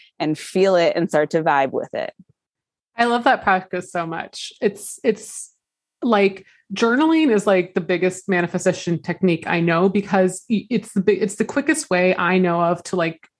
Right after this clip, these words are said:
Speaker 2: make these internal shifts in your internal world, which then are required for the external shifts to happen too.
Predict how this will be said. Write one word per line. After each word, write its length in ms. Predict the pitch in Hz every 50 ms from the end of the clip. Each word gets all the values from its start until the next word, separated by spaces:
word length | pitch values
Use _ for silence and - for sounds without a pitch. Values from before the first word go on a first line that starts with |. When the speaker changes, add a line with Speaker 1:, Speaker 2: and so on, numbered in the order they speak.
| _ -
Speaker 2:
make 380 | 202 185 185 190 202 196 -
these 200 | - 202 190 180
internal 440 | 180 175 - - - 170 170 175 190
shifts 360 | 190 - - 185 196 - - -
in 100 | 185 185
your 160 | 170 170 170
internal 560 | 175 185 - - 175 165 170 175 170 170 160
world, 560 | 170 - 165 160 165 180 202 233 277 - - - - - - - - _ -
which 200 | 214 196 - -
then 460 | 196 196 208 202 208 208 196 190 185 - - -
are 120 | 190 185
required 480 | 175 185 180 - - 175 165 175 175 175
for 140 | - 180 165
the 140 | 165 160
external 600 | 170 165 - - - 180 170 165 160 156 151 151
shifts 380 | 156 - - 165 156 - - -
to 80 | - 175
happen 460 | - 165 - - - - 62 62 -
too. 360 | - - - - - - 196